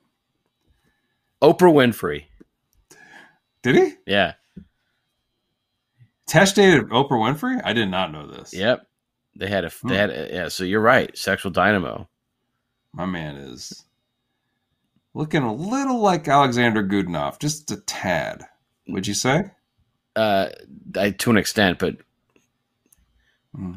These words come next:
Speaker 1: I, I'll take a dead Godunov over a living Tesh.
Speaker 2: Yeah.
Speaker 1: Uh, I, I didn't mean to read this fortune cookie.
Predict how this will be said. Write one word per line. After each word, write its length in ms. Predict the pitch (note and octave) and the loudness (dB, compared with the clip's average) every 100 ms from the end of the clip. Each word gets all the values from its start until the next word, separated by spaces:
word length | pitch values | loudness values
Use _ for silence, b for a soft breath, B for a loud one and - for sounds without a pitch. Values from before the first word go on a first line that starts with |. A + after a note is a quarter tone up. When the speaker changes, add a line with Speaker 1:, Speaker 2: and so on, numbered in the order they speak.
| G2+ | 2
Speaker 1:
I, 240 | G#2+ D2+ - | 4 4 4
I'll 160 | B2+ | 2
take 240 | - C3+ B2 | 4 4 4
a 100 | G2 | 4
dead 380 | D#2 A2 G#2+ G#2+ | 4 4 4 4
Godunov 500 | G#2+ F#2+ F2 E2+ F#2 | 2 2 2 0 -2
over 220 | E2+ D2+ | -6 -6
a 40 | |
living 340 | D2+ E2+ D#2 D2 | -4 -4 -4 -8
Tesh. 440 | E2+ C#2 - - _ _ _ _ _ _ _ _ - | -6 -6 -8 -16 _ _ _ _ _ _ _ _ -16
Speaker 2:
Yeah. 220 | C3 - - _ _ _ _ _ _ _ _ _ _ _ | -16 -16 -20 _ _ _ _ _ _ _ _ _ _ _
Speaker 1:
Uh, 320 | - G2+ F2+ D#2+ | 2 4 4 2
I, 100 | G#2+ | 4
I 100 | A#2 | 4
didn't 160 | A#2 A2 | 6 4
mean 100 | F#2+ | 2
to 120 | F#2 | 0
read 180 | F#2 E2 | 0 0
this 140 | - | -2
fortune 340 | - F#2 - F2 | 0 0 -2 -8
cookie. 440 | D2+ - - | -12 -12 -16